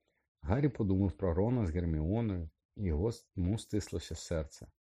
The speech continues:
Він знав, що і Рон, і Герміона зараз би йому допомогли, незважаючи, порушив він закон чи ні. Але ж вони були за кордоном. А без Гедвіги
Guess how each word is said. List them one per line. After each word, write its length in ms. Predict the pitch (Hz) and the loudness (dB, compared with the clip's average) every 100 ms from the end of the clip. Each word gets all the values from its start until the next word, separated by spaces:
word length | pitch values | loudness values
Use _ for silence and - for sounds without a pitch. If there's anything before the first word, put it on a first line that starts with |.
| _ _ _ _ _ _ _ _ _ _ _ - | _ _ _ _ _ _ _ _ _ _ _ -4
Він 260 | 98 135 | 2 4
знав, 440 | 135 143 113 92 - | 4 4 4 0 -4
що 220 | - - | -12 0
і 100 | 156 | 4
Рон, 360 | 135 98 92 95 - | 6 6 4 0 -2
і 100 | 117 | 0
Герміона 680 | 113 131 117 90 90 95 - - _ | 2 4 4 4 4 2 0 -10 _
зараз 440 | 95 110 143 143 | -4 0 4 4
би 180 | 107 107 | 4 4
йому 260 | 107 107 113 | 6 4 2
допомогли, 800 | - 101 98 123 127 151 120 - | 2 0 2 0 2 4 2 0
незважаючи, 760 | 92 87 104 110 120 92 76 - | -2 0 2 4 4 4 2 -6
порушив 500 | - 87 131 - 120 | -4 0 0 0 0
він 160 | 113 | 2
закон 340 | 101 104 104 98 | 0 0 0 0
чи 180 | - 101 | 0 0
ні. 260 | 95 76 - _ _ _ _ _ | 0 -2 -8 _ _ _ _ _
Але 240 | 87 90 | 0 2
ж 100 | 92 | 2
вони 260 | 104 110 110 | 2 2 4
були 240 | 101 110 | 4 4
за 140 | 101 101 | 2 0
кордоном. 640 | 110 107 107 113 90 69 - _ _ _ _ _ _ _ _ _ | 0 0 2 2 2 -4 -12 _ _ _ _ _ _ _ _ _
А 100 | - | 0
без 220 | 98 90 | 2 4
Гедвіги 560 | 85 101 107 92 80 | 4 4 4 2 0